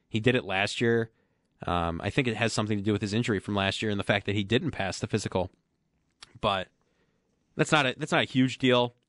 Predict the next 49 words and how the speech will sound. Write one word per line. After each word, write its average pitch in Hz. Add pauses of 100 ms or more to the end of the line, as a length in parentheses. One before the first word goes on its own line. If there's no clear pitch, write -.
(1900)
But 147
yeah, 131 (680)
uh, 131 (540)
the 156
A 220
F 190
C 160
is 113
loaded 117 (140)
up 123
in 123
the 120
top 117
eight, 101
and 117
then 147
you 202
just 233
kinda 175
fall 123
off 101
going 98
t-, -
towards 117
the 117
bottom 101
nine. 95
Yes, 208
they 208
have 190
a 131
shot, 147
absolutely, 139 (260)
if -
they 156
got 143
the 131
right 123
pieces 123
in 117
order 120 (340)
and 123
fix -
things 131
that 123
they 117
needed 117
to 107
fix. -